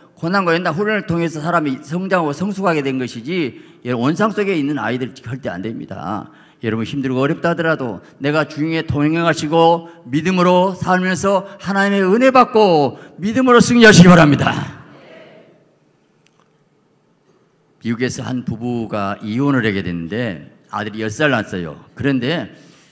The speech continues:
그 아이 여섯 살을 입양시키고 뿔뿔이 헤어졌습니다.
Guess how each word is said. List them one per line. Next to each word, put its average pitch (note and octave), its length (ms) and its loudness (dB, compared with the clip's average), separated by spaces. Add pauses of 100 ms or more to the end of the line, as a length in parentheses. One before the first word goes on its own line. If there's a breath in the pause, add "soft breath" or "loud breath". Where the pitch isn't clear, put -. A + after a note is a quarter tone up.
(180 loud breath)
그 G3 300 2
아이 C3+ 360 0
여섯 C#3 220 -6
살을 B2+ 260 -4
입양시키고 A2+ 1080 -4 (300)
뿔뿔이 C#3 320 -10
헤어졌습니다. G2+ 760 -10